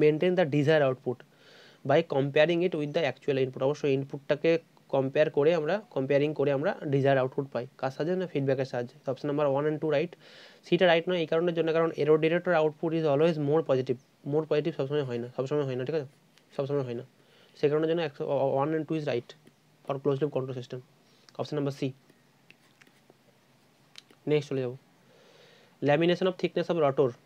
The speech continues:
should be minimized by, তো কিছুই না, zero point four to zero point five। দেখো একটা জিনিস হয়, একটা হচ্ছে ল্যামিনেশনের thickness zero point থ্রি থেকে জিরো পয়েন্ট ফাইভ, আর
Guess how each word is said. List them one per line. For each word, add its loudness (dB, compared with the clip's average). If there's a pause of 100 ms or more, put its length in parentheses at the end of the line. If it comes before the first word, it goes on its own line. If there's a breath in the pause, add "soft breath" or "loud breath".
should -2
be 0
minimized -2 (840 soft breath)
by, 2 (400)
তো -18
কিছুই -2
না, 0 (120)
zero 2 (100)
point -2
four -2
to -6
zero 0
point -4
five। -6 (100)
দেখো -2
একটা -6
জিনিস -2
হয়, -4 (480 soft breath)
একটা -6
হচ্ছে -2
ল্যামিনেশনের 0
thickness -4
zero -2
point -2 (500)
থ্রি -6 (340)
থেকে -4
জিরো -2
পয়েন্ট -8
ফাইভ, -6 (520 loud breath)
আর 4